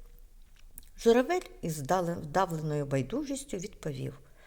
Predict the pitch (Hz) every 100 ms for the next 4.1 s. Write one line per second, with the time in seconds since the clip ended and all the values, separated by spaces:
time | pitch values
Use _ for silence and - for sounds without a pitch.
0 | - - - 240 277 359 339 311 311 311
1 | 302 311 311 311 294 277 302 302 302 302
2 | 294 320 320 202 143 - - - - 208
3 | 202 170 165 - - - - - - -
4 | -